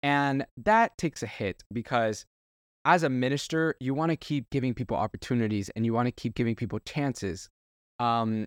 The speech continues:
and nobody ever taught me this. Like, no one ever taught me this. No one ever told me, "Hey, Samuel, like, you know, maybe don't give access to people that quickly, or maybe don't trust people," because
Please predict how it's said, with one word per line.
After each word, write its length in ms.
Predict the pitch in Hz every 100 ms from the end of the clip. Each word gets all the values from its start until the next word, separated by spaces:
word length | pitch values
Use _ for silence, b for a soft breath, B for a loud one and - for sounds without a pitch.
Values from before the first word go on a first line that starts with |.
| -
and 300 | 123 123 123
nobody 360 | 143 180 208 202
ever 280 | 160 170 208
taught 300 | 196 214 269
me 100 | 202
this. 240 | 110 95 -
Like, 160 | 104 -
no 360 | 135 175 233
one 340 | 247 240 226 214
ever 180 | 185 175
taught 240 | 151 107
me 100 | 104
this. 320 | 95 76 - - _ _ _
No 120 | 147
one 100 | 202
ever 160 | 208 190
told 160 | 175 170
me, 120 | 147
"Hey, 180 | 156 160
Samuel, 480 | - 139 131 131
like, 300 | 120 110 101 - _ _ -
you 80 | 113
know, 120 | 113
maybe 440 | 107 107 113 123
don't 180 | 135 143
give 160 | 147 139
access 480 | 110 151 - 131
to 120 | - 113
people 220 | 117 113
that 180 | 107 104
quickly, 400 | 113 107 107 101
or 120 | -
maybe 340 | 107 95 107 131
don't 240 | 135 151
trust 300 | - - -
people," 260 | 123 113 104
because 340 | 120 135 113